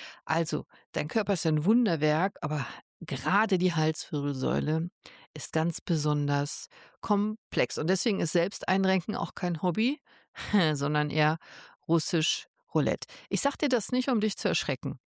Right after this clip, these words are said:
Ich sag dir das, weil ich möchte, dass du deinen Körper verstehst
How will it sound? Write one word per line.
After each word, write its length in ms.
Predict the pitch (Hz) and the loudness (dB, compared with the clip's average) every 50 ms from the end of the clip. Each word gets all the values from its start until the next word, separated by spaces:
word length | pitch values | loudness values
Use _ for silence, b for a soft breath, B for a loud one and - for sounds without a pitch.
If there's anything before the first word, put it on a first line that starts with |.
| _ _ _ _ _ _ - | _ _ _ _ _ _ -4
Ich 140 | 175 - | -4 -2
sag 220 | - - 170 190 - | 0 0 0 0 2
dir 120 | - 220 | 0 2
das, 360 | 185 196 196 202 196 - - - | 4 4 2 2 0 -2 -6 -4
weil 160 | 165 156 160 | -2 -2 -2
ich 140 | 156 - - | -2 -2 -2
möchte, 400 | 160 147 165 180 - - 233 220 | 0 0 0 0 0 0 0 2
dass 200 | 202 175 170 - | 2 2 0 0
du 80 | - | 0
deinen 220 | 160 165 147 147 143 | 0 0 0 0 -2
Körper 340 | - - 170 160 196 196 185 | -2 0 0 2 2 2 0
verstehst 760 | - - 165 156 - - - 151 151 160 180 196 - - | 0 -2 -4 -4 -4 -4 -2 0 2 2 2 0 -2 -6